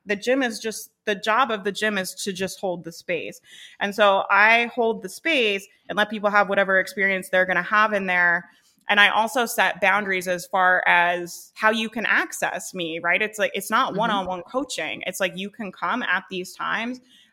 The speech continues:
Speaker 1: I coach this many people for this amount of time, and I have really strong boundaries as far as how much access they actually get to me.
Speaker 2: Gotcha. So for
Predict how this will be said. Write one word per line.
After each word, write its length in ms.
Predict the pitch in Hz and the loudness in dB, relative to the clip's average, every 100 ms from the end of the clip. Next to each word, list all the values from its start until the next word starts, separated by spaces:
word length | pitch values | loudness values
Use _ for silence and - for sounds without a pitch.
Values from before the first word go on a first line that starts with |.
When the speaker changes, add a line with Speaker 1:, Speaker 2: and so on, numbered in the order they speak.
| - | -4
Speaker 1:
I 220 | 170 170 | -2 -2
coach 360 | 170 - 190 - | -4 -6 -6 -8
this 200 | 175 - | -8 -6
many 200 | 208 226 | -6 -6
people 460 | 190 175 226 233 | -10 -6 -2 -2
for 340 | 226 180 175 170 | -2 -2 -2 -2
this 180 | 170 175 | -4 -4
amount 220 | 208 196 190 | -4 -2 -4
of 60 | - | -6
time, 380 | 175 180 208 220 - | -6 -4 -4 -6 -6
and 240 | 180 180 - | -6 -6 -6
I 80 | 180 | -4
have 200 | 185 180 | -2 -2
really 220 | 190 185 | -2 -4
strong 300 | 185 185 175 | -4 -6 -4
boundaries 520 | 175 175 175 180 175 | -2 -2 -2 -4 -6
as 220 | 175 170 165 | -6 -8 -4
far 200 | 175 170 | -2 -2
as 240 | 165 165 _ _ | -4 -10 _ _
how 160 | - 190 | -4 -2
much 180 | 185 175 | -2 -4
access 440 | 175 160 - 156 - | -2 -2 -2 -8 -6
they 120 | 165 | -4
actually 380 | 156 156 - 151 | -4 -6 -10 -12
get 180 | - - | -12 -12
to 120 | - | -10
me. 320 | 156 156 202 - _ _ _ _ _ _ _ _ _ _ _ _ - | -10 -10 -12 -18 _ _ _ _ _ _ _ _ _ _ _ _ -8
Speaker 2:
Gotcha. 280 | 208 202 - | -4 -4 -8
So 420 | - 226 214 190 | -4 0 0 0
for 680 | - - 254 269 302 311 - | -4 -4 -2 0 0 -4 -6